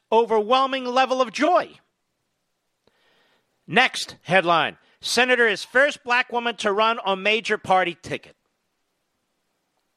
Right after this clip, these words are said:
So they're crediting themselves. They're taking credit. They're patting themselves on the back, having stopped her from being the Democrat Party nominee, despite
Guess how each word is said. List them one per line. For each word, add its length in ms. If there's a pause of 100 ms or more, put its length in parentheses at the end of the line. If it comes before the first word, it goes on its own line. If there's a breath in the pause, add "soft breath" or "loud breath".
(2500)
So 200
they're 120
crediting 540
themselves. 420
They're 120
taking 500
credit. 240
They're 80
patting 480
themselves 460
on 100
the 100
back, 280 (400 loud breath)
having 420 (380)
stopped 720
her 160 (340)
from 260
being 240
the 80
Democrat 600
Party 300
nominee, 460
despite 600